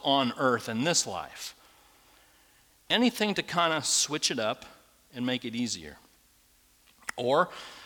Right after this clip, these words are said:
what we see very often with, uh, teaching on sexual ethics today and the Bible's teaching on homosexual activity,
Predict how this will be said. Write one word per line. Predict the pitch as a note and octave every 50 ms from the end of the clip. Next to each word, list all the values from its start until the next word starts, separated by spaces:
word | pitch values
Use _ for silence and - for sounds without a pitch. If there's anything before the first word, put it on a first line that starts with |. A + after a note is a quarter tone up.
| - _
what | - A#2 B2 C#3+
we | C#3
see | B2 - - D3 D3+ D3
very | C#3 A#2+ C3 B2+ C#3 C#3 D3
often | B2+ B2 C3 C#3+ - - F#3 G3 G3 F#3 - - - - - B2
with, | B2+ C3+ C#3 C3+ - - - -
uh, | B2+ B2+ C3 C3 -
teaching | - - D3+ D3+ - D#3+ D3+
on | C#3+ B2 A#2+ A#2
sexual | - - D3+ D3+ - - F3 E3 C3+ C#3
ethics | D#3+ D#3+ - F#3 F3+ - - -
today | - D3+ B2 C#3 C3+ C#3 D#3+ G3 A3 G#3 G#2+
and | G#2+ A2 G#2+ G#2 G#2 A#2 B2 B2+ A#2 - A#2 A2+ - -
the | A2+
Bible's | F#2 A2+ A#2 B2+ B2+ C3+ -
teaching | - - D3 D3 C3+ - D#3 C#3+ C3
on | A#2+ A2+ A2 A2 A2
homosexual | - - - - C#3+ C#3 B2+ - - D3+ D3 - - D#3 C#3
activity, | C3+ C#3+ C3+ - - - D3+ E3 E3+ F#3+ A3 A#3 A#3